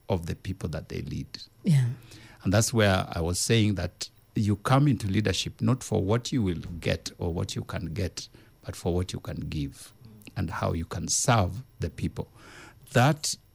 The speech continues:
Speaker 1: attitude is what will take you and help you navigate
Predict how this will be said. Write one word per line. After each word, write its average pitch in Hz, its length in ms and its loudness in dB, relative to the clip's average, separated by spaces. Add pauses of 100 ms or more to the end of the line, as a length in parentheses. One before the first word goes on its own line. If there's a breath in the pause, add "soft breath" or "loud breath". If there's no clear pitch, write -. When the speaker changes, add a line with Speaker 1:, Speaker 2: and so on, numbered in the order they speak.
(120)
Speaker 1:
attitude 117 760 0 (840)
is - 220 4
what 131 220 4
will 101 160 2 (100)
take 110 300 0
you 92 340 2 (720)
and 92 260 -2
help 101 360 2
you 101 80 0
navigate 82 760 0